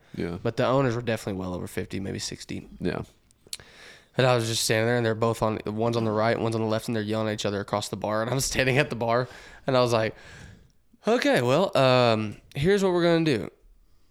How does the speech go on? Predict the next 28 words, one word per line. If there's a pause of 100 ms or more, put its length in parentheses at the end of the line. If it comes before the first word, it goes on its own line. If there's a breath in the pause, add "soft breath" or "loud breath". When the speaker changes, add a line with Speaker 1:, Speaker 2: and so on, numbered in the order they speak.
(160)
Speaker 2:
If
y'all
keep
yelling,
I'm
gonna
leave
'cause
I
can't
handle
this,
like, (480)
this
situation
with
y'all
screaming
at
each
other.
So
everybody
needs
to
calm
down,
and